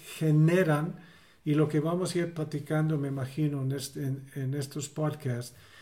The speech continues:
es que piensas, sientes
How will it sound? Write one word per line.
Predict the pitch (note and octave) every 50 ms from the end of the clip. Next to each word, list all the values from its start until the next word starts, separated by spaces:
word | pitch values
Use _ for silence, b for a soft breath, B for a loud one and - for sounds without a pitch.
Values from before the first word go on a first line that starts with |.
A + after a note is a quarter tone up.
| B B B B B B
es | D#3+ D3+ -
que | - F3 D#3+
piensas, | E3 E3+ E3+ F3 F#3 G3 G#3 G3+ G3 - G3 G3 G3 G3 - - - - _ _ _ _ _ _ _ _
sientes | - - - - - E3+ F3 F3+ F#3 F#3 F3+ F#3 F3+ F3 F3+ F3 F3 - - - -